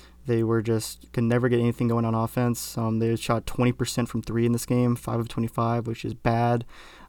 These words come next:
Um, and the one thing that was really frustrating is that the Hawks were actually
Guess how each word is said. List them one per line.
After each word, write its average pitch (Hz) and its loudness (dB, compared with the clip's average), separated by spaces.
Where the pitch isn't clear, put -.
Um, 110 -4
and 113 -2
the 120 -6
one 131 4
thing 131 0
that 120 0
was 113 0
really 127 2
frustrating 117 0
is - -2
that 110 -4
the 113 -4
Hawks 120 2
were 120 2
actually 117 0